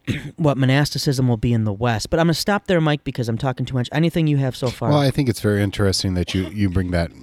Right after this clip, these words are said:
Speaker 2: more of a political and cultural thing up right now because, <clears throat> um, even, even then, there's political concerns. And,
Speaker 1: Very much
Speaker 2: uh,
Speaker 1: so.
Speaker 2: when you talk about the,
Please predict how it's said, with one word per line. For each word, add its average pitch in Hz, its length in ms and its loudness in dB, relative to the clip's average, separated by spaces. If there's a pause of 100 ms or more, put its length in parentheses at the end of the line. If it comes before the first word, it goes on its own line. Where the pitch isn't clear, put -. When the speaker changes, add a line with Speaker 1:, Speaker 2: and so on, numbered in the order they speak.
(160)
Speaker 2:
more 98 360 2
of 87 100 2
a 80 200 0
political 92 520 0
and 80 120 -4
cultural 87 440 -2
thing 87 240 -4
up 80 160 -4
right 82 160 -2
now 85 200 -4
because, 80 420 -6 (580)
<clears throat> - 140 -4 (1080)
um, 101 220 2
even, 117 460 2
even 107 360 2
then, 85 340 2
there's 82 180 0
political 87 460 0
concerns. 76 800 -2
And, 80 420 0 (220)
Speaker 1:
Very 120 180 -2
much 110 200 -4
Speaker 2:
uh, - 20 0
Speaker 1:
so. 90 160 4
Speaker 2:
when 92 260 2
you 127 560 4
talk 101 360 2
about 85 380 2
the, 80 320 -2